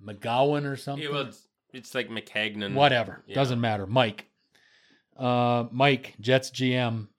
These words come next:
Speaker 1: says he's open to trading down from the third overall pick in the April draft. Here's my proposal. This would be just fabulous in Packerland. I know we need a tackle.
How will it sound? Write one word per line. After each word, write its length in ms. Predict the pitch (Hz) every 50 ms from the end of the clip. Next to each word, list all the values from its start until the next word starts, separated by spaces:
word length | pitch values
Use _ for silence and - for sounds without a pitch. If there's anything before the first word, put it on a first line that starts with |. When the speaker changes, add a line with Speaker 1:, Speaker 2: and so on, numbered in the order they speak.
| _ _
Speaker 1:
says 320 | - - - 139 131 127 -
he's 240 | 127 156 165 143 165 -
open 320 | 151 175 165 - 156 147
to 80 | 139 110
trading 380 | - 143 147 143 135 131 127
down 400 | 117 131 135 143 147 147 147 139
from 180 | 120 - 127 123
the 40 | 120
third 280 | - - 143 143 139
overall 400 | 131 127 123 113 120 120 113 110
pick 400 | 104 - - 135 113 - - - _ _ _ _ _ _ _
in 140 | - 127 123
the 100 | 127 120
April 300 | 123 127 127 127 123 110
draft. 560 | 101 107 110 110 104 90 - _ _ _ _ _ _ _ _ _
Here's 240 | - 143 165 165 151
my 160 | 156 143 135
proposal. 640 | - - 107 - - 110 104 101 90 87 85 _ _ _ _ -
This 200 | 151 151 151 -
would 140 | 135 117
be 120 | 101 117 113
just 300 | 110 117 120 120 - - _ _ _ -
fabulous 560 | 143 139 147 131 110 107 95 87 _ _ _ -
in 140 | 120 110 104
Packerland. 560 | - 110 107 101 101 101 95 90 85 80 82 _ _ _ _ _ _ _ _ _ _ _ _ _ _ _ _ _ _ _ _ _ _ _ _ _ _ - - - - - - -
I 180 | 113 113 120 127
know 180 | 123 120 120
we 160 | 117 117 120
need 220 | 117 113 113 117 117
a 60 | 117
tackle. 500 | 117 - 110 107 104 104 - 104 101 -